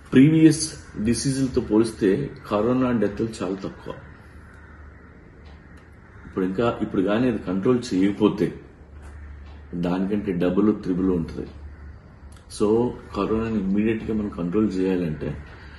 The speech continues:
మినిమం two weeks lockdown చాలా అవసరం. అమెరికాలో eight weeks చేశారు, ఫ్లోరిడాలో eight weeks ఉన్నది, స్పెయిన్లో eight weeks ఉన్నది, ఇటలీలో eight weeks, even చైనాలో వాడు one month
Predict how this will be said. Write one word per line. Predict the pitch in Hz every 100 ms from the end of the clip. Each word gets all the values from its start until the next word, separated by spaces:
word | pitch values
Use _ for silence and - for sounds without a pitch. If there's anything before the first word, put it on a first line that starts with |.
| - -
మినిమం | 92 139 170 160 117 71 - - - - - -
two | 127
weeks | 127 123 117 87
lockdown | 90 90 95 104 95 -
చాలా | 90 82
అవసరం. | 76 - 71 - - - - - - - - - 101
అమెరికాలో | 120 127 127 123 127 127 143 -
eight | 110 113
weeks | 110 107 -
చేశారు, | 92 90 78 - - - - - - - -
ఫ్లోరిడాలో | - 104 107 110 113 113
eight | 95 101
weeks | 101 -
ఉన్నది, | 82 - - - - - - - - - - - - -
స్పెయిన్లో | - 104 104 120 123
eight | 104 98
weeks | 95 95 -
ఉన్నది, | - - - - - -
ఇటలీలో | - 110 107 117 110
eight | 92 90
weeks, | 95 - - - - - -
even | 87 98 95
చైనాలో | 104 117 127 131 131 - - - - - - -
వాడు | 90
one | 90 98 117 113
month | 110 120 123 98